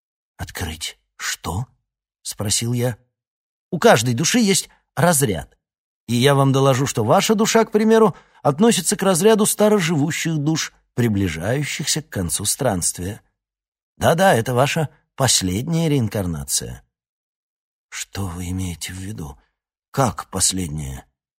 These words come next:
«В этом мире мы все гости», сказал доктор. «Вскоре вы присоединитесь к узлу душ». «Мать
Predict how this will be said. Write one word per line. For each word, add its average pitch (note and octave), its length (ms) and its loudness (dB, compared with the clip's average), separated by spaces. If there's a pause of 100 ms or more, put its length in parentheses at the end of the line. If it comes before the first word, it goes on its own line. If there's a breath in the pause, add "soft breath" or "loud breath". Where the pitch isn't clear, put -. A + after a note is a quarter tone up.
(760)
«В D#2+ 140 -10
этом D3 420 0
мире C#3+ 280 2
мы C3+ 160 2
все - 480 -4 (140)
гости», D#2 720 -8 (300)
сказал D2+ 480 -10
доктор. D2 520 -12 (680)
«Вскоре C#3+ 640 -2 (340)
вы - 200 -2
присоединитесь A#2 1160 -2 (180)
к - 180 -20
узлу E2 580 -6
душ». D#2+ 540 -14 (840)
«Мать C3+ 420 4